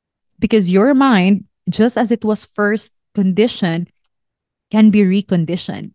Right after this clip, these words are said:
The things you adapted when we were born, we were clear slates. Everything was absorbed. And those things that you absorb, they don't have to be permanent. If it's not serving you, you can clear it. You can adapt something. And these things,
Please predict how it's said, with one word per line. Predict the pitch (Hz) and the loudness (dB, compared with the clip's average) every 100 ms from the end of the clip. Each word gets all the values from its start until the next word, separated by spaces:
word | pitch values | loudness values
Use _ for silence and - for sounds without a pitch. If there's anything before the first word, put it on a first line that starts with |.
| - | -6
The | 190 | -4
things | - 214 208 | 2 4 4
you | 185 | 2
adapted | 175 190 214 - 175 - _ _ _ - | 0 -4 -4 -4 -4 -6 _ _ _ 0
when | 202 | 2
we | 214 | 2
were | 196 190 | 2 0
born, | 220 214 190 196 - | 2 2 0 -4 -8
we | 208 | -6
were | 196 185 | -4 -6
clear | - 240 233 214 | -4 -2 0 -2
slates. | - 185 156 - - - _ - _ _ _ _ _ _ - | -4 -6 -8 -12 -14 -16 _ -20 _ _ _ _ _ _ -4
Everything | 202 208 226 | -2 4 4
was | 208 | 4
absorbed. | 190 - 196 160 - _ - | 2 -2 -4 -4 -6 _ 0
And | 208 | 4
those | 190 208 - | 4 2 2
things | 233 | 2
that | 220 | 2
you | 208 | 0
absorb, | 190 226 214 | -2 -2 0
they | 202 214 | 0 2
don't | 214 | 2
have | 202 196 | 0 -2
to | 208 | -4
be | 196 | -6
permanent. | - 220 202 160 - _ - | -6 -4 -2 -4 -10 _ -10
If | 202 | -4
it's | 220 220 | -2 -2
not | 202 | -4
serving | - 220 214 208 | -4 -4 -2 -2
you, | 185 | -2
you | 185 | -4
can | - 196 | -4 -6
clear | 180 220 214 | -4 -2 -2
it. | 170 | -4
You | |
can | 180 185 | -8 -8
adapt | 180 185 196 | -6 -6 -6
something. | - 226 233 190 143 - - - - | -4 -4 -2 -4 -8 -10 -20 -18 -4
And | 208 185 | -2 0
these | 233 285 - | 0 -2 -4
things, | 254 269 247 208 208 | -2 0 2 0 -4